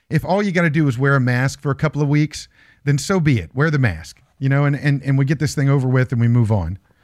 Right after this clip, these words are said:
I mean, is this the beginning of, of the government? Because you think about it,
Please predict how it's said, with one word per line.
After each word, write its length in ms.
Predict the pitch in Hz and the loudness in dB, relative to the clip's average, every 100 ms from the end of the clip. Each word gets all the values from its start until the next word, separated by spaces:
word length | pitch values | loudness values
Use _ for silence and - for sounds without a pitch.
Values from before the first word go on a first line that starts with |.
| _ _ _ _ _ _ _ | _ _ _ _ _ _ _
I 40 | |
mean, 180 | 175 175 | 0 0
is 200 | - 147 | 2 0
this 140 | 175 151 | 0 -2
the 80 | |
beginning 500 | 139 139 139 160 170 170 | -2 0 2 2 -2 -4
of, 420 | 127 123 110 - _ _ _ | -2 0 -2 -8 _ _ _
of 200 | 120 107 | -6 -4
the 60 | |
government? 400 | 113 135 151 147 - - | 0 0 0 -4 -6 -10
Because 260 | - 190 165 | -4 -2 0
you 80 | 247 | -2
think 220 | 247 214 | -2 -2
about 240 | 127 98 | 0 0
it, 100 | 90 | -4